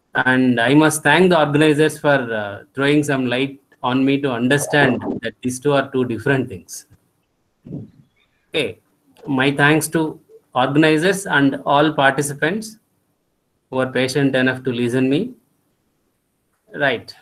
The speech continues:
and even I learned many things from you through these interactions which we had.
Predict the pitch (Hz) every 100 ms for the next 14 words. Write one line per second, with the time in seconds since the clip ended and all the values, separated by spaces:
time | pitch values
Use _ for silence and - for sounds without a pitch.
0 | _ _ - - 123 117 117 113 110 110
1 | _ _ _ 147 160 165 147 156 156 147
2 | 143 - _ _ _ 135 135 135 135 131
3 | 131 123 123 170 233 _ _ _ _ _
4 | _ _ _ _ _ _ _ 135 131 131
5 | 123 117 107 104 101 131 131 117 101 113
6 | 104 - 87